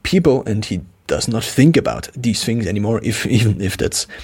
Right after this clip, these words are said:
obviously, I think, not true, because it's something that's just in our minds and we cannot just totally put it off. The problem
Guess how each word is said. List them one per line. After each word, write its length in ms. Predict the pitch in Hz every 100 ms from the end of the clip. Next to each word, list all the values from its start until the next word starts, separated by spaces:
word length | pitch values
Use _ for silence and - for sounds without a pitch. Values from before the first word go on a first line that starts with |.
| - -
obviously, 460 | 113 - 107 107 -
I 100 | 113
think, 420 | - 113 113 -
not 160 | 113 110
true, 380 | - 151 135
because 420 | 95 98 113 107 -
it's 160 | - -
something 480 | - 113 110 110 104
that's 200 | 107 -
just 220 | 110 110
in 80 | 107
our 160 | 95
minds 320 | 104 131 113
and 140 | 104 101
we 80 | 104
cannot 360 | - 113 92 -
just 280 | - -
totally 320 | - 107 82 78
put 220 | - 87
it 100 | 87
off. 240 | 131 - - - - - - - - - _ _ _ _ _ _ _ _ -
The 80 |
problem 520 | 147 - 202 127 -